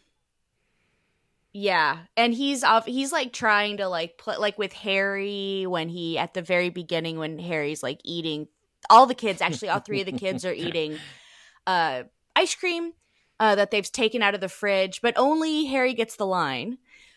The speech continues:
Speaker 1: which is he's
Speaker 2: Yeah.
Speaker 1: like, "This dad thing can be easy or it can be hard," <laughs> or whatever, like, kind of funny.
Speaker 2: <laughs>
Speaker 1: And then,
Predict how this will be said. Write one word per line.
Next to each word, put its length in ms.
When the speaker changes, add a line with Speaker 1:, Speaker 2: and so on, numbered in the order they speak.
Speaker 1:
which 240
is 200
he's 200
Speaker 2:
Yeah. 140
Speaker 1:
like, 120
"This 240
dad 320
thing 220
can 180
be 100
easy 440
or 40
it 120
can 140
be 120
hard," 440
<laughs> 20
or 80
whatever, 560
like, 240
kind 300
of 60
funny. 400
Speaker 2:
<laughs> 100
Speaker 1:
And 240
then, 360